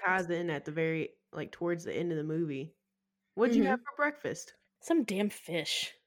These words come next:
Speaker 1: And they're like, "How original," something like that.
Speaker 2: So then at the other end of the table, we meet, uh, the characters played by Jennifer Tilly
Speaker 1: Mm-hmm.
Speaker 2: and Peter
Speaker 1: Gallagher.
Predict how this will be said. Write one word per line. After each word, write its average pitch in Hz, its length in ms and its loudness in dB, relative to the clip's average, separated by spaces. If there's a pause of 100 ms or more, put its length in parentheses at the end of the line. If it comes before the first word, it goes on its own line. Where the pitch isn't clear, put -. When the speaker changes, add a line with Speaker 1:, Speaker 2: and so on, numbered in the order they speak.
(160)
Speaker 1:
And 185 100 -2
they're 190 100 0
like, 180 220 0
"How 202 200 0
original," 165 600 -2
something - 280 -4
like 139 160 -6
that. 147 240 -2 (220)
Speaker 2:
So 269 120 0
then 262 260 10
at 240 80 4
the 233 100 10
other 226 180 8
end 220 80 6
of 214 60 4
the 208 60 2
table, 202 360 4
we 202 140 4
meet, 190 320 2
uh, 185 160 4
the 185 100 -4
characters 190 600 0
played 185 300 2
by 175 440 0 (480)
Jennifer 202 320 2
Tilly 208 580 2 (420)
Speaker 1:
Mm-hmm. 180 180 0
Speaker 2:
and 185 220 4
Peter 214 800 4 (840)
Speaker 1:
Gallagher. 160 480 0